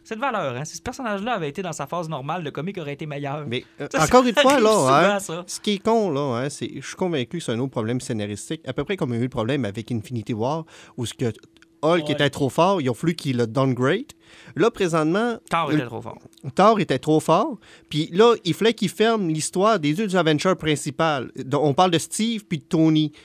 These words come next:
Speaker 2: Il fallait qu'ils ferment leur histoire. C'est, il fallait que ces deux-là brillent par-dessus tout.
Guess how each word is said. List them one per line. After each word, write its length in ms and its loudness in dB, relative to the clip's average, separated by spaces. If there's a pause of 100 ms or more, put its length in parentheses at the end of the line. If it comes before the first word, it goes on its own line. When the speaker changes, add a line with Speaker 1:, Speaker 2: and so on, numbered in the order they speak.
(120)
Speaker 2:
Il 80 0
fallait 160 0
qu'ils 80 -14
ferment 180 2
leur 140 0
histoire. 340 -2
C'est, 180 -2 (160)
il 120 -6
fallait 220 -2
que 60 -14
ces 160 0
deux-là 340 4 (100)
brillent 260 0
par-dessus 480 -2
tout. 220 -6